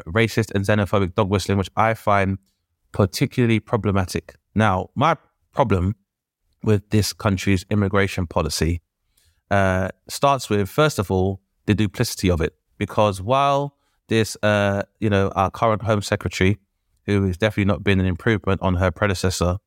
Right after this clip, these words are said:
uh, claims that asylum is crippling our economy and crippling our country,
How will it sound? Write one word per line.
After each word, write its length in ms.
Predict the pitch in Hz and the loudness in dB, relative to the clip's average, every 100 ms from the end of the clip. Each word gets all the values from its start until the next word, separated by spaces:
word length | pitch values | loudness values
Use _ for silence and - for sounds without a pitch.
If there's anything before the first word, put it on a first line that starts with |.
| _ _ _ _ _ | _ _ _ _ _
uh, 380 | 87 90 90 90 - _ _ _ _ - | -2 2 2 0 -6 _ _ _ _ -6
claims 580 | - 123 92 95 - - _ _ | 0 0 0 -2 -4 -10 _ _
that 200 | - 101 95 | 0 2 0
asylum 440 | - 113 104 101 | -2 0 2 0
is 100 | 95 | -2
crippling 400 | - 131 117 110 | -4 -4 0 2
our 160 | 104 98 | 2 0
economy 340 | - 107 95 | -2 0 0
and 80 | 92 | 0
crippling 320 | - - 101 | -6 -2 0
our 80 | 95 | 0
country, 520 | - 123 - 87 98 | 0 -2 0 -2 -2